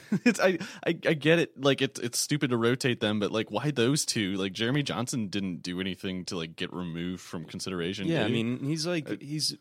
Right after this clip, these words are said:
Speaker 2: way, you know, less limited as a passer than, like, a, a John Franklin is. I mean, uh,
Speaker 1: Way
Speaker 2: so
Speaker 1: more athletic than Sean White. Anyway, it
Speaker 2: Yep.
Speaker 1: was, it was ridiculous. They got, uh, who, who they got this week? They got, um, Arkansas State.
Speaker 2: Yep.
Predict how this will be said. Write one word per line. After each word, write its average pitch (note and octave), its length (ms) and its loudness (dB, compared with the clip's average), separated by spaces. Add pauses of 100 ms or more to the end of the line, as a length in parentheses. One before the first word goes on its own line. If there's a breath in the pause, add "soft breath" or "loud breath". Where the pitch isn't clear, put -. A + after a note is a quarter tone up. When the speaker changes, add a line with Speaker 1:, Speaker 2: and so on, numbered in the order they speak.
Speaker 2:
way, D#3 360 0 (880)
you C3+ 120 -4
know, A2+ 80 -6
less B2 680 0
limited A#2 540 -2
as G#2+ 160 -2
a G2+ 60 -8
passer A2 520 -6
than, G2+ 160 -6
like, G2 240 -10
a, G#2 280 -8
a G#2 40 -10
John G#2 300 -8
Franklin G2+ 520 -12
is. G#2 280 -12
I G2+ 80 -12
mean, G2+ 340 -12
uh, G2 380 -10
Speaker 1:
Way F2+ 140 -4
Speaker 2:
so G2+ 40 -2
Speaker 1:
more G#2 220 2
athletic F2+ 480 -2
than F2 280 -6
Sean F2+ 380 -4
White. E2+ 380 -4
Anyway, F2 480 2
it F#2 40 -2
Speaker 2:
Yep. F#2 80 0
Speaker 1:
was, - 200 -2
it - 20 2
was A2 180 2
ridiculous. F2 600 -4
They G2+ 160 -2
got, G#2 180 2
uh, F#2+ 420 0
who, A#2+ 120 -8 (240)
who C#3+ 80 -6
they D3 100 -4
got C#3+ 200 -2
this C3+ 200 -4
week? C3+ 260 -2
They G2+ 120 -4
got, F#2+ 240 2
um, F2+ 420 -2
Arkansas G2 440 0
State. F#2+ 520 -2
Speaker 2:
Yep. A2+ 180 -6